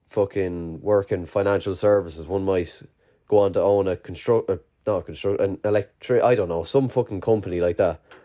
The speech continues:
And, like, every single little, it's mad how every single decision you make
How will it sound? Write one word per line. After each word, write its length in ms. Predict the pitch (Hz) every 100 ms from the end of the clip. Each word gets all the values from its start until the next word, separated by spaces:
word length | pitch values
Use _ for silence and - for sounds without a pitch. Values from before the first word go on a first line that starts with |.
| _ -
And, 120 | 127
like, 160 | 123 -
every 300 | 165 151 139
single 400 | 156 147 127 120
little, 440 | 123 107 95 87 _ _ _ _ -
it's 140 | 110 147
mad 260 | 180 165
how 80 | 151
every 320 | 135 151 143
single 360 | 131 151 139 117
decision 540 | 107 - 131 107 98
you 160 | 104 101
make 580 | 104 101 82 - _